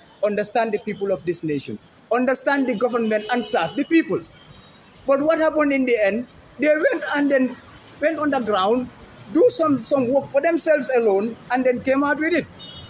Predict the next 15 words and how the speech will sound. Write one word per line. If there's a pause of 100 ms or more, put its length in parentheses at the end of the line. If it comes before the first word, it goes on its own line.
(200)
Where
is
the
parity?
Where
is
the
equality
in
this
country,
in
the
health
sector?